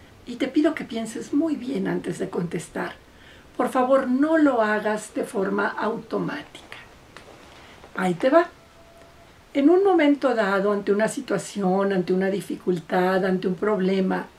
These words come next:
¿qué elegirías? ¿Hacer lo correcto o lo adecuado? Vas a decir, "Ay, Lucy, pero, pero,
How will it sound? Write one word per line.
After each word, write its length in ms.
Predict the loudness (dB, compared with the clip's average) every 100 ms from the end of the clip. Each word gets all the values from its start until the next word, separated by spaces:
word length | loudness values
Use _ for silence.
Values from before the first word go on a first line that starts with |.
| -20 -20 -20 -20 -20 -20 -6
¿qué 200 | 4 6
elegirías? 840 | 6 4 2 0 0 -2 -4 -12 -20 -20 -20 -20 -20 -20 -2
¿Hacer 600 | 0 0 2 4 4 -2 -12
lo 240 | -6 -6 -4
correcto 640 | -4 -2 -6 -4 -2 -2 -6 -20 -20 -20 -10
o 100 | -6
lo 160 | -2
adecuado? 560 | -2 -4 -8 -12 -12 -16 -20 -20 -20 -20 -20 -20 -20 -20 -20 -20 -20 -20 -12 -4
Vas 180 | -2
a 60 | 0
decir, 260 | 0 0 2
"Ay, 140 | 2
Lucy, 300 | 2 2 0
pero, 300 | 0 0 0 0
pero, 300 | 0 -2